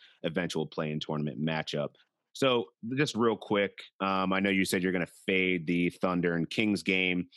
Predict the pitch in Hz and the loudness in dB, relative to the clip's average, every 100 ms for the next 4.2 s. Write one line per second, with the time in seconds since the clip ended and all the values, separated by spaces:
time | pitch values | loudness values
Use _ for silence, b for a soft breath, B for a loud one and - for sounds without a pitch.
0 | b b _ - 90 98 104 98 90 87 | b b _ -4 0 0 2 2 2 0
1 | 85 73 85 82 - 87 85 87 85 80 | 0 0 0 0 -2 -2 -2 -2 -2 -2
2 | 78 76 87 82 - - 87 85 85 85 | -2 -2 -2 -2 -4 -4 0 0 0 0
3 | 82 _ _ _ _ 82 82 80 80 80 | -4 _ _ _ _ -6 -4 -2 -2 -2
4 | 78 76 | -4 -6